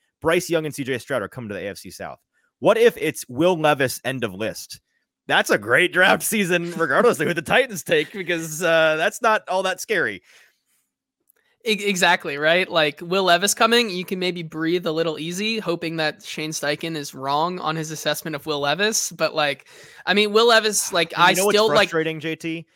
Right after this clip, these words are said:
Speaker 2: even
Speaker 1: He'll
Speaker 2: if
Speaker 1: come
Speaker 2: you
Speaker 1: to, he'll come to the
Speaker 2: Yeah.
Speaker 1: A F C. I'll be f-, Titans fans will rejoice because they'll be like, "Oh, yes, Will Levis, he already stinks. We already know what he's like." And I'll be forced to play the heel for the next ten years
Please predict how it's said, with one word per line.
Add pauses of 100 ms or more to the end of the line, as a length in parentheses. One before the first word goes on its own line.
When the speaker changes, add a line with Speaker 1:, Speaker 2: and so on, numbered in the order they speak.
Speaker 2:
even
Speaker 1:
He'll
Speaker 2:
if
Speaker 1:
come
Speaker 2:
you
Speaker 1:
to,
he'll
come
to
the
Speaker 2:
Yeah.
Speaker 1:
A
F
C.
I'll
be
f-, (280)
Titans
fans
will
rejoice
because
they'll
be
like,
"Oh,
yes,
Will
Levis,
he
already
stinks.
We
already
know
what
he's
like." (300)
And
I'll
be
forced (320)
to
play
the
heel
for
the
next (320)
ten
years